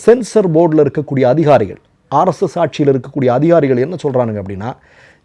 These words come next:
"ஜானகி என்கிற பெயரை நீங்க மாத்தணும்" அப்படின்னு. "ஏன்பா, ஜானகிங்கிற பெயர் ஒரு படத்துக்கு இருந்தா என்னப்பா உனக்கு பிரச்சனை?" அப்படின்னு கேட்டா, ஜானகி அப்படிங்கிறது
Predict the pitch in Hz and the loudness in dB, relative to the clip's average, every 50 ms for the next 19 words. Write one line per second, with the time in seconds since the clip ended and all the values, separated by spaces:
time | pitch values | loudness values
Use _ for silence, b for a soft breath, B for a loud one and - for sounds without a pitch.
0 | 143 131 120 190 226 240 277 285 269 226 196 233 214 190 170 170 165 151 - 165 | -4 2 4 6 6 8 8 6 6 6 6 6 4 4 4 2 0 0 0 0
1 | 165 180 170 151 143 131 123 123 113 107 120 135 131 - 135 123 113 101 98 95 | 0 2 0 0 -2 -2 -4 -4 -4 -2 -2 -2 -4 -4 -6 -6 -6 -8 -10 -12
2 | 95 - _ _ _ _ _ _ _ _ _ _ - 117 127 170 165 156 160 175 | -16 -18 _ _ _ _ _ _ _ _ _ _ -6 -4 -4 -2 0 0 0 0
3 | 226 254 - _ _ _ _ _ _ _ _ - 120 139 156 185 208 208 180 196 | 0 -4 -10 _ _ _ _ _ _ _ _ -6 -4 -2 -2 0 0 0 0 0
4 | 190 180 185 165 131 160 170 180 175 165 156 147 156 156 165 156 170 170 175 165 | 0 0 -2 -2 -2 -2 -2 -2 -2 -2 -2 -2 -2 -2 -2 -4 -6 -10 -10 -8
5 | 165 165 151 147 165 175 165 - 165 151 147 147 135 139 143 147 143 - 156 156 | -4 -4 -4 -4 -4 -6 -6 -4 -4 -2 -4 -4 -6 -6 -6 -8 -6 -6 -8 -8
6 | 147 135 139 139 131 120 139 131 131 131 127 139 b b b b b b b b | -6 -6 -6 -6 -4 -4 -4 -4 -2 -2 -4 -4 b b b b b b b b
7 | 123 113 151 165 190 220 214 214 175 180 180 160 - - 143 139 135 127 143 151 | -2 0 0 2 2 2 0 0 2 2 2 2 0 -2 -6 -6 -6 -8 -6 -6
8 | 151 120 117 | -6 -6 -6